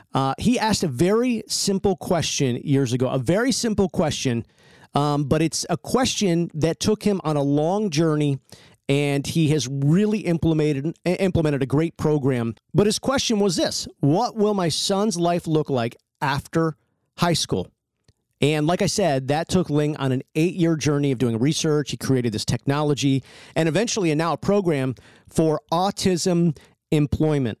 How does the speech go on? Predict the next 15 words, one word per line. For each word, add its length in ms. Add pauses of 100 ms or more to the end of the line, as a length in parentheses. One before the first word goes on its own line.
Again, 320
it's 220
technology 760
north 460 (220)
dot 260
net, 340 (480)
but 220
what 380
they 140
have 240
provided, 460
what 120
they 80
have 100
created 680